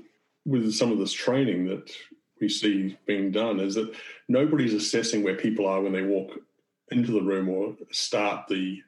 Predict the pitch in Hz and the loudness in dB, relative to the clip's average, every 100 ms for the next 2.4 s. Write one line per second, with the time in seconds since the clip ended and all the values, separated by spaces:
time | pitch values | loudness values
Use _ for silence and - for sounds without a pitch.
0 | - - 104 110 - - _ _ _ _ | -8 -2 0 -2 -6 -16 _ _ _ _
1 | _ - 113 120 117 - 110 110 104 95 | _ 0 2 2 0 -2 2 4 2 2
2 | 95 92 87 - | 0 0 -4 -6